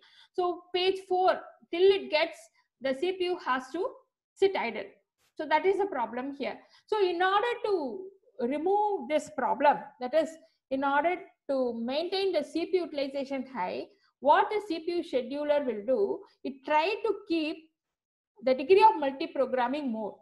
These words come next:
That is, in this case, only three process. Uh, since it is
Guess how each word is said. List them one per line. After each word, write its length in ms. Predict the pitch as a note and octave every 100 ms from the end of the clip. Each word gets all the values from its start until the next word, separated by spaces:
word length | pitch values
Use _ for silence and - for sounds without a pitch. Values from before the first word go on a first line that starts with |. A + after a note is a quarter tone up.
| _
That 140 | C#4 F#4
is, 140 | A#4+ - - _ C#4+
in 120 | D4+
this 180 | F#4+ F#4+
case, 320 | D#4+ F4+ G4 -
only 260 | C4+ E4 -
three 200 | D#4+ E4
process. 520 | B3+ G#3+ D4+ A4 - - _ _ _ C#4
Uh, 160 | D4 C#4+
since 320 | G#4 A#4 A4+ - - - -
it 140 | D#4+
is 140 | F#4+